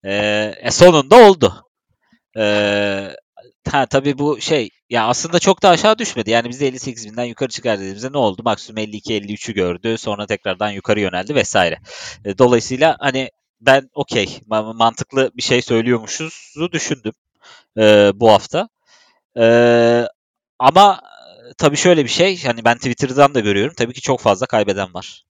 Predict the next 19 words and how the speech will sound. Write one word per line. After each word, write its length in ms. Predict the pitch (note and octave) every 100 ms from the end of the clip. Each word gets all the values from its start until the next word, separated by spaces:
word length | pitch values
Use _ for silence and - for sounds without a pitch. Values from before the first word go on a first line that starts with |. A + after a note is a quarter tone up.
| _ G2
E, 320 | F#2+ F#2+ F#2+
Bitcoin, 500 | A2 - A#2+ G#2+ G#2+
Ethereum 580 | G2+ G2+ A2+ G#2+ G#2+ G2+
yükseliyor 420 | F#2+ - G#2+ B2
olmasına 560 | G#2 G2+ G#2+ - B2+ C#3
rağmen 300 | G#2 G#2+ F3+ _ _ _ _ -
insanlar 540 | A2+ - A#2 B2 C3 -
altlarda 640 | B2+ A#2+ - A#2+ A#2 B2
çok 280 | - C3+ _
belli 360 | A#2 A2 A#2 C#3
coinlerde 680 | D3+ B2 A2+ G#2+ G2+ G#2 G#2 -
durdukları 460 | A2+ G#2 - A2+ C3
için, 300 | D#3+ - C3 _ _ _ _
işte 100 | -
çok 300 | - A#2 -
böyle 180 | G#2 G2+
son 200 | A2 G2
zamanlarda 580 | G2 F#2 F2+ F2+ F2+ F2+
yükselen, 480 | F2+ - F2+ F2